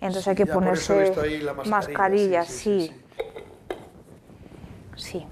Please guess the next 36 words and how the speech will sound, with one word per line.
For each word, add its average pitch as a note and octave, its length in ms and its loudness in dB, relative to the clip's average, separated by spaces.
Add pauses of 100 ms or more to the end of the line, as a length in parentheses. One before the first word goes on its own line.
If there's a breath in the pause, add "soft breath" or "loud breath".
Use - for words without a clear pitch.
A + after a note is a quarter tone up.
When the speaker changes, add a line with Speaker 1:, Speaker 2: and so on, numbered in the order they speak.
(100)
Speaker 1:
por F#3 120 -8
ejemplo, F#3 300 -4
mira, E3+ 200 -4
esta F3 180 -6
es G3 140 -8
una G3 140 -6
imagen, G#3 500 -4 (840 loud breath)
eh, G3+ 280 6
que G3 120 2
también G3 400 4
tiene, F#3+ 320 0
pues, F3 220 -4
restos F3+ 320 -2
de - 340 0
algún F3 200 0
problema E3+ 420 0
de F3 60 -6
suciedad, G#3+ 640 2
algunos F#3+ 360 -4
levantamientos, G#3+ 1080 -2 (800)
que A3 100 2
luego G3+ 200 6
todo G#3 140 0
esto G3+ 180 -6
es A#3 40 -4
lo A#3 80 -4
que G3 100 -8
se F#3 100 -12
restaura. D#3+ 600 -12
Speaker 2:
Sí. - 220 -12 (240)
Speaker 1:
O - 60 -20
sea, F#3+ 80 -4
ya F#3+ 140 2
pasando G3+ 380 0
a - 20 -2
la F3+ 140 0